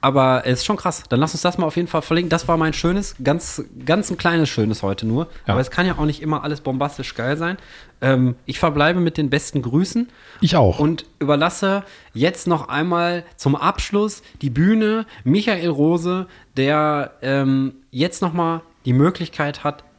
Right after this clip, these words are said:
Speaker 1: eine Sache zu sagen, die er unbedingt schon mal immer mal im Podcast sagen wollte, aber noch nie gesagt hat. Ähm, und ich <laughs> grüße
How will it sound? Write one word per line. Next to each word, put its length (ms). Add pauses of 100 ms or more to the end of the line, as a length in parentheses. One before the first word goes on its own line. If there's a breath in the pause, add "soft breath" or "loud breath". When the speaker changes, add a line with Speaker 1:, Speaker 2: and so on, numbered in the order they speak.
(120)
Speaker 1:
eine 200
Sache 280
zu 140
sagen, 400
die 80
er 180
unbedingt 460
schon 120
mal 100
immer 200
mal 160
im 80
Podcast 400
sagen 320
wollte, 240
aber 180
noch 200
nie 280
gesagt 560
hat. 220 (840 soft breath)
Ähm, 500 (800 loud breath)
und 280
ich 240
<laughs> 100
grüße 720